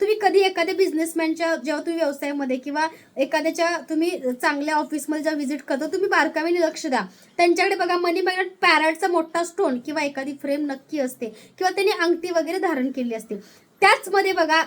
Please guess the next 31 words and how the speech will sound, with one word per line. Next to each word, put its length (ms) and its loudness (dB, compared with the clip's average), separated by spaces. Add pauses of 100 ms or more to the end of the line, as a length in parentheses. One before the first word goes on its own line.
(120)
गायत्री 560 4
मंत्र 340 0
सुद्धा 280 -2
तुम्हाला 260 0
मिळतोय. 380 0
आता 120 0
गायत्री 500 4
मंत्राची 520 0
फलश्रुती 800 0 (380)
खूप 140 8 (100)
मोठी 280 0
आहे, 260 4
त्याच्या 260 0
पठणाने 500 0
भरपूरशा 580 -2
चांगल्या 420 0
इच्छा, 280 -2
चांगली 320 0
मनोरथ 460 -2
पूर्ण 240 0
होतात. 300 -2
त्यामुळे 500 -2
गायत्री 460 4
मंत्राला 840 0
विशेष 400 -2
महत्त्व 340 0
आहे 200 2
आणि 220 0
हा 120 0
गायत्री 400 0
मंत्र 360 2